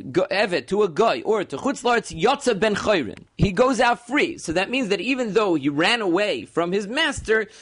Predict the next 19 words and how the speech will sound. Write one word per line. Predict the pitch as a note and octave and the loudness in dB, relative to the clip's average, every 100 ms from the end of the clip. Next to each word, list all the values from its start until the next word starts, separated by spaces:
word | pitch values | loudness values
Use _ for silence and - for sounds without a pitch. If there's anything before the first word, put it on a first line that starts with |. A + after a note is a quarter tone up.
| - | -8
the | E3 G3+ G3 | -4 -2 0
Adain | A#3+ A#3+ A3 | 2 2 0
is | G#3 F3 | -2 0
no | G3+ A#3+ | 2 2
longer | A3 G#3+ G#3 | 2 0 0
allowed | F#3 F3 A3 F#3 G3 - | 0 2 2 0 -4 -6
to | G#3 F#3 | -4 -2
use | E3+ B3 F#3 | 0 0 2
him | G#3 G3 | 0 0
as | F#3+ E3 | -2 -2
his | D#3+ | 0
Eved. | F3 A2 - - _ _ | 0 0 -6 -18 _ _
And | C#3+ E3 | -2 0
once | F#3+ A3+ | 0 0
again, | B3+ C#4 | 0 2
we | F#3+ | 2
have | A#3 - | 2 0
to | A#3+ - | -2 -2
ask | A#3+ G3+ | -2 -4